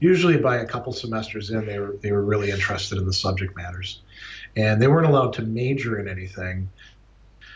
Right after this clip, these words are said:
but they could get minors. And so some did,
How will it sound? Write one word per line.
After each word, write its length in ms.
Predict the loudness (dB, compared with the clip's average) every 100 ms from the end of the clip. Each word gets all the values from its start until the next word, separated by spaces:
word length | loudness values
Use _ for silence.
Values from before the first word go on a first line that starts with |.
| -20 _
but 240 | -4 -4 -2
they 160 | -2
could 200 | 0 0
get 200 | 0 0
minors. 640 | 0 2 4 2 0 -4 -6
And 160 | -4 -2
so 160 | 0
some 260 | 0 0 0
did, 240 | 2 0